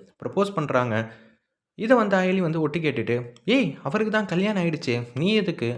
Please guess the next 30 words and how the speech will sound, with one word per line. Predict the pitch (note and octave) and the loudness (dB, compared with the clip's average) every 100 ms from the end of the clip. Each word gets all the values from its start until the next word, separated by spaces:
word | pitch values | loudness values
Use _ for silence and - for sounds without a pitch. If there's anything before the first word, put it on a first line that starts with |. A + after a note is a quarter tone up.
| - | -2
அவரை | A2+ E3+ | 4 4
பார்த்து | C#3+ A#2 A2 A2+ | 4 0 -2 -4
I | F#2+ C3 | 0 2
love | G3 G#3+ | 2 0
you-ன்னுலாம் | G3+ F#3+ F3+ | 0 0 2
சொல்றேன்னு?" | C3 A2+ G2+ G#2+ C3+ - - _ - | 0 0 -2 -2 -4 -8 -20 _ -6
நம்ம | A3 | 2
அயலி | G#3 A3 A3 | 4 4 2
வந்து | F#3+ | 0
பொறாமைப்பட்டு | F#3+ F#3 F3+ F3 D3 | 2 2 2 2 -2
கேட்குறப்ப, | D3 C#3+ A2+ F#2+ G2+ G2 - _ _ _ _ _ _ - | -2 -2 -2 0 -2 -2 -10 _ _ _ _ _ _ -8
"சும்மானு | D3 D#3 G3 | -4 2 2
இருங்க, | F#3+ B2+ G#2 A2 | 2 0 -4 -6
நீங்க | C3 D#3+ | -2 0
ரெண்டு | D3 B2 | 0 0
பேரும் | D3 D#3 | -2 -2
நடிக்கிறீங்க | A2+ D3 F3 E3 A2 | -2 0 0 0 0
தானே?" | A2 A2 A#2 - _ _ | 0 -2 -4 -12 _ _
அயலி | G2+ B2 D#3+ | -4 0 0
மனசுல | A#2 A#2+ C#3 C#3+ | 0 -4 -2 -2
இருக்கிற | G#2 F#2+ G2 | -2 -6 -8
காதலை | G2 G2+ B2+ G#2+ | -6 -4 -2 -4
வெளியே | G2+ C3+ | -4 -4
கொண்டு | C3 A2+ | -4 -4
வரணும்னா | G#2 G2+ G2 G2+ A2+ - | -4 -4 -6 -6 -8 -6
இதுதான் | A2 C3 C#3 C#3+ | -4 -2 -2 -2
நமக்கு | A2 A2 | -4 -6
சரியான | G#2+ G#2 A2 A#2 B2+ | -8 -4 -4 -4 -4
சந்தர்ப்பம்னு | B2 G2+ - A#2 A2+ | -6 -6 -6 -8 -4
சொல்லிட்டு, | G2+ G#2+ | -4 -2